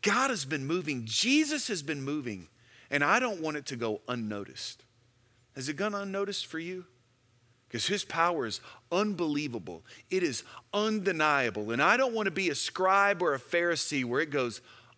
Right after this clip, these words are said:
unnoticed. One more thing. As I look at these four chapters, I see something else. I see the power of Jesus brings unbridled hope.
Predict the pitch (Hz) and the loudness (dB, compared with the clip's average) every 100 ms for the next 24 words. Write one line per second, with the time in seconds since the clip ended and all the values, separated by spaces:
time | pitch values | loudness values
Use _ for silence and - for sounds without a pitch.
0 | - 135 110 95 53 - - - _ _ | -4 -2 -2 -4 -10 -14 -14 -16 _ _
1 | _ _ _ _ _ _ _ _ _ _ | _ _ _ _ _ _ _ _ _ _
2 | - _ _ 139 143 120 110 - - _ | -20 _ _ -4 -2 -2 -4 -12 -18 _
3 | _ _ - - - - - - - 143 | _ _ -20 -20 -20 -20 -20 -20 -4 4
4 | 143 143 139 131 139 120 - 151 131 - | 6 6 2 2 2 0 0 2 2 4
5 | 139 131 - 101 98 117 - 120 - 113 | 4 4 2 -6 -2 -2 -2 -4 -2 -4
6 | 104 98 92 - - - - - _ - | -2 -4 -4 -6 -10 -12 -20 -20 _ -20
7 | - - - _ _ _ _ - - 135 | -18 -18 -20 _ _ _ _ -20 -4 2
8 | 160 196 - 208 190 127 - - 135 165 | 2 2 0 0 0 -2 -2 -2 0 0
9 | 170 143 101 - 131 147 160 151 - - | 0 -2 -4 -4 -2 -2 -6 -6 -8 -10
10 | - 110 117 110 101 92 - - _ - | -12 -4 -2 -2 -2 -4 -8 -10 _ -20
11 | - - _ _ 135 156 147 117 120 120 | -20 -20 _ _ -2 -2 -4 -2 2 2
12 | 123 120 101 - - - 104 - | 2 -4 -8 -16 -12 -8 -6 -8